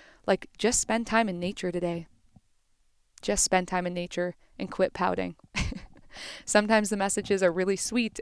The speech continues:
and nice and uplifting, and other times it's like, "Get your act together." <laughs> Like, "Sit down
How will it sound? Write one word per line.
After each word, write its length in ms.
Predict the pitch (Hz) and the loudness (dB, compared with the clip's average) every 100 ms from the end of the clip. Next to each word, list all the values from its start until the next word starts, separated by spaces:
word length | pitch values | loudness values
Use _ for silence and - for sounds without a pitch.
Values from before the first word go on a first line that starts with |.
| - | -4
and 160 | 196 | 0
nice 320 | 196 226 202 - | 2 2 0 -2
and 120 | 190 | 0
uplifting, 480 | 190 214 - 196 175 | 2 0 2 0 0
and 120 | 175 | 2
other 160 | 190 | 2
times 260 | 220 220 202 | 2 0 0
it's 160 | 175 190 | 2 2
like, 300 | 175 - 170 | 2 0 0
"Get 160 | 226 | 2
your 100 | 220 | 4
act 240 | 190 196 196 | 6 4 4
together." 440 | 180 175 170 175 | 4 6 4 -2
<laughs> 60 | - - - - - - - - - - - - | -4 -4 -6 -12 -18 -20 -20 -14 -12 -10 -14 -4
Like, 160 | 185 185 | -2 0
"Sit 180 | - 254 | 8 10
down 460 | 226 226 175 160 | 12 10 6 2